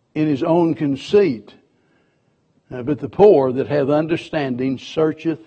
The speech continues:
him out." I don't know whether you know it or not, but there's a lot of people that judge other people by, uh,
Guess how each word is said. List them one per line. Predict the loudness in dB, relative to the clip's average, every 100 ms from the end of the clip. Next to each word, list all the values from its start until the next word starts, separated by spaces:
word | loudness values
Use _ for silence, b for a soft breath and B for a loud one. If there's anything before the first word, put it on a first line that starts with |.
| -12
him | -6 -4 -6 -8 -14 _ -8
out." | -6 -6 -10 _ _ _ _ _ _ _ _ _ _ _ _ _
I | -2 0
don't | 0
know | 0
whether | -2 -2
you | -2
know | 0 2 2
it | 0
or | 0
not, | 2 2 2 0
but | -6 -2
there's | -2 -2
a | -2
lot | 4 4 4
of | 2
people | -2 -2 -2 -2
that | -4 -2
judge | 0 0 -2 -4
other | 0 2 2 -2
people | -2 -4 -2 -2 0
by, | 0 0 2 -2 -4 -8 b b b b -10
uh, | -6 -4 -6 -10